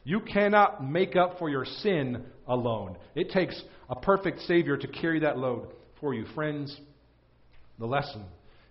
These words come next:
is for us to lean into relationship because you cannot become who God made you to be by yourself.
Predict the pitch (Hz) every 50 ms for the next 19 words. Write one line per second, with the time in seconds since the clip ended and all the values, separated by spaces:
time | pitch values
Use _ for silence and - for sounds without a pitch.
0 | - 117 113 - - 131 123 120 120 - - - 107 104 104 113 131 139 143 143
1 | 143 147 147 151 147 139 - - - - - _ - 135 127 127 131 135 135 135
2 | - - 123 120 117 117 117 113 - - - - - _ - 107 110 110 113 113
3 | 123 131 127 - - - 113 107 - - - 107 98 - - - - - - -
4 | _ - _ - - - 117 117 - 139 127 123 120 117 113 - - - - -
5 | _ - 113 120 117 120 - - - - 143 143 143 147 147 147 147 151 156 -
6 | - - - - - _ _ _ - 104 131 123 127 - - - - 131 117 107
7 | 104 98 98 101 98 - - _ _ - 117 113 101 117 113 110 110 101 104 107
8 | 113 117 123 123 123 120 - 117 123 123 - 143 117 104 113 104 95 92 90 87
9 | - - _ - _ - 107 104 101 98 95 - - 90 67 -